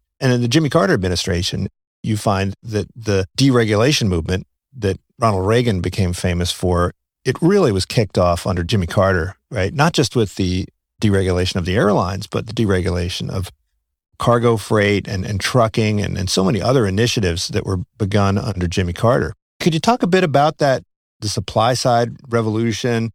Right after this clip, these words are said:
back in the, in the Kennedy administration, and then maybe a little bit about the underappreciated role of Jimmy Carter in deregulation?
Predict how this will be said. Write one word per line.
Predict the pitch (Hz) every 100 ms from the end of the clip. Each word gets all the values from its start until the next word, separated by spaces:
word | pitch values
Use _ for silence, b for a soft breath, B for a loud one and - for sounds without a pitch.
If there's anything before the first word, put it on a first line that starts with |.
| -
back | 110 107
in | 107
the, | 104
in | 107
the | 95
Kennedy | 117 113 117
administration, | 110 110 - 117 110 - 113 113 120 180
and | 127
then | 104 101
maybe | 104 104
a | 101
little | 104
bit | 95 98
about | 92 98 92 - _
the | 107
underappreciated | - 117 107 - 110 101 101 92 90
role | 95 92 92
of | 90 - _
Jimmy | - 92
Carter | 92 98 92 90
in | - 90 87 85 _ -
deregulation? | 90 92 90 - 95 -